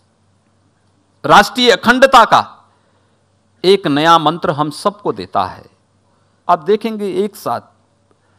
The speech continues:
इस बार विगत कुंभ में बारह करोड़ श्रद्धालु प्रयागराज की धरती पर आए थे, कोई प्रचार नहीं था,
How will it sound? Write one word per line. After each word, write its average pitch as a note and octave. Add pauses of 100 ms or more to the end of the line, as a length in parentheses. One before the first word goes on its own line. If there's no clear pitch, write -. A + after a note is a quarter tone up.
(400)
इस G3
बार A3+ (320)
विगत A#3+
कुंभ G#3
में A#3+
बारह E3+
करोड़ A3+
श्रद्धालु G3+ (400)
प्रयागराज F3+
की G3
धरती D#3+
पर F#3
आए F#3+ (120)
थे, - (3000)
कोई F#3
प्रचार F3
नहीं D#3
था, F2